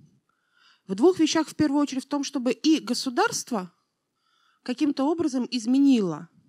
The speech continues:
это отношение. А оно может это изменить отношение только под воздействием сочетания, целого большого сочетания факторов.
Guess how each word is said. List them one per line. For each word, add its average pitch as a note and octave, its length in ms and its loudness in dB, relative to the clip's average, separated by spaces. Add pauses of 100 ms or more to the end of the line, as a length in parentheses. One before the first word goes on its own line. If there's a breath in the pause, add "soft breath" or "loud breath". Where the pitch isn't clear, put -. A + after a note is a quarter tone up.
(320)
это A3 180 -6
отношение. A3 480 -2
А F#3+ 120 -2
оно G#3+ 140 0
может A3 280 -2
это F#3+ 180 -2
изменить F#3+ 380 -6
отношение C#4+ 440 -2
только B3+ 720 -2 (460 soft breath)
под G3 160 -4
воздействием B3 840 0 (220)
сочетания, F4+ 680 0
целого D#4+ 520 0
большого G#3+ 400 -2
сочетания B3 560 -4
факторов. - 680 -8